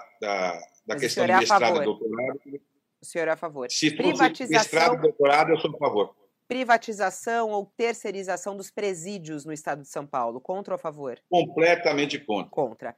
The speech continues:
Speaker 1: Esse é o
Speaker 2: A
Speaker 1: maior dos absurdos, é esse o objetivo final deles.
Speaker 2: O, o
Speaker 1: Eles
Speaker 2: senhor
Speaker 1: querem transformar o presídio em coworking
Speaker 2: Sim ou contra?
Speaker 1: do, do
Speaker 2: Vamos lá,
Speaker 1: P C C.
Speaker 2: sim, sim ou não.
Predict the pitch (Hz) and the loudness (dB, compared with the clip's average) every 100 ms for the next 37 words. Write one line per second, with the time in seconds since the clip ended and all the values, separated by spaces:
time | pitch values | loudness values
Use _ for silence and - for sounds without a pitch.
0 | _ 143 156 180 175 160 170 160 160 131 | _ 2 4 4 6 6 6 2 -2 -4
1 | 160 170 151 165 156 185 - 165 139 135 | 0 0 4 4 6 4 4 0 0 -2
2 | 165 - 147 135 156 156 110 - 175 170 | -2 -4 -2 2 2 4 2 0 -4 -4
3 | 165 - 180 - 208 202 208 165 180 180 | -4 -6 -8 -6 -2 4 6 6 4 0
4 | - 175 165 170 160 170 165 156 131 160 | -2 0 4 6 8 6 6 4 4 4
5 | 185 190 196 170 156 175 165 147 - - | 6 4 4 0 2 4 6 6 6 -2
6 | 220 214 202 180 151 131 147 165 175 180 | -8 -4 -2 -2 -2 -2 -2 -2 0 0
7 | 170 139 - 180 180 - - 196 196 190 | 0 -2 -2 -8 -12 -14 -10 -4 -4 -2
8 | 165 143 | -4 -6